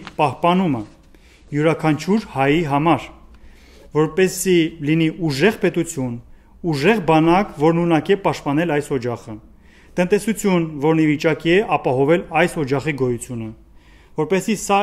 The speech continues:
իսկական ապաստան լինի բոլոր նրանց համար, ովքեր իրենց համարում են հայ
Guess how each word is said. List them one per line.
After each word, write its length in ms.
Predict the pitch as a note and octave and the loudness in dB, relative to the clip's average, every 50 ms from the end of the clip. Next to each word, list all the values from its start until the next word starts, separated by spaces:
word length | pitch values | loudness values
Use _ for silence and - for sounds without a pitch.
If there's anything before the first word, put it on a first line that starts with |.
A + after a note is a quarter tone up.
| G3+ - - | 0 -4 -8
իսկական 560 | F#3 D3 - F3+ E3+ - G3 G#3 A3 A3+ A3+ - - - - D#3+ | -10 -6 -2 -2 -2 0 2 2 2 2 0 -4 -12 -10 -6 -6
ապաստան 540 | D#3 - - E3+ D3+ - - F#3 F#3 F3 D3 | -4 0 0 -2 0 0 -2 -2 0 0 2
լինի 260 | D3 C#3+ E3 F#3+ F3 C#3 C3 | 2 2 2 0 -2 -2 2
բոլոր 380 | D3 D#3+ E3 F3 F#3 F3 D#3 D3 | 4 4 6 6 4 4 4 2
նրանց 320 | C#3 C#3 C#3 C3 - C3 | 0 0 -2 -4 -6 -8
համար, 380 | B2 A#2+ B2+ C#3+ F#3+ G#3+ - - - - - - - _ | -6 -4 -2 0 -2 -2 -4 -10 -20 -20 -20 -20 -14 _
ովքեր 380 | - E3 C3 - - F#3+ F#3+ A3+ | -6 -6 -4 0 0 0 0 0
իրենց 320 | A3 D#3+ C#3+ D#3+ E3 E3 - | -2 -2 -2 -2 -2 -2 -4
համարում 440 | C3 C3 C3+ C#3 C#3 C#3 C#3 D3 D#3+ | -6 -4 -2 -2 0 0 0 0 0
են 140 | F#3+ A3 G#3+ - - - | 0 0 -2 -4 -8 -14
հայ 260 | - - D3 D3+ | -6 -2 0 0